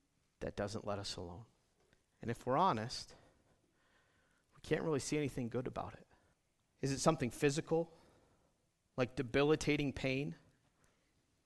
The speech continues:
or terminal disease? Is it relational, some sort of family mess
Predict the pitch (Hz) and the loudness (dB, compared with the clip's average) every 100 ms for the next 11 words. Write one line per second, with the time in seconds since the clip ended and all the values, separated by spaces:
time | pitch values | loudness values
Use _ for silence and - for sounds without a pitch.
0 | _ - _ _ - 117 - 135 143 143 | _ -20 _ _ -4 -4 0 2 4 2
1 | 139 127 117 135 156 175 - - _ _ | 0 -2 -2 -2 -2 -6 -8 -14 _ _
2 | _ _ _ _ _ - 147 139 113 120 | _ _ _ _ _ -4 -2 0 2 2
3 | - - 165 196 - - _ _ _ _ | 0 -2 -4 -4 -10 -20 _ _ _ _
4 | _ _ - 135 131 143 135 - 120 123 | _ _ -6 -4 -2 -2 -2 -2 -2 0
5 | 139 139 139 139 - - | 0 0 2 0 -2 -8